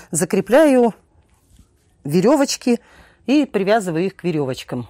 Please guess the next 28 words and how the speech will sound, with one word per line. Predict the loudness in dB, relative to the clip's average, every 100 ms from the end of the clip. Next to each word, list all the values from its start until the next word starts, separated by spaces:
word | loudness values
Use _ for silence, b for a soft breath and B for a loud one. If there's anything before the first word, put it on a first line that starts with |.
| _
То | -2
есть | -2 -2 -4
не | -4
колышками | 0 0 0 -2 -2 -2
я | -2
пользуюсь, | -2 -4 -4 -6 -8 -4
а | 0 0
просто, | 0 -2 -2 -2 -2 b b b b b b _
э, | -10 -8 -10 -6
крючками. | -4 -4 0 0 2 -2 -8 -10
За | -6
крючки | -6 -8 -4
я | -4
привязываю | -2 0 0 0 -2 -2 -2
и | -4 -4 -4
подвешиваю | -4 -4 -2 -4 -4 -8
к | -8
шпалере. | -8 -6 -4 -6 -10 _ _ _ _ b b b -4
Ну | 0
вот, | 0
дорогие | 0 0 -2 -4
друзья, | -4 -4 0 0 -2 _
сложного | -2 0 2 2 2
ничего | 2 0 -2 0
нет. | 2 2 -2 -12 -6
Единственное, | -4 0 0 0 0 2 2
что | 0 -2
нужно, | -2 0 0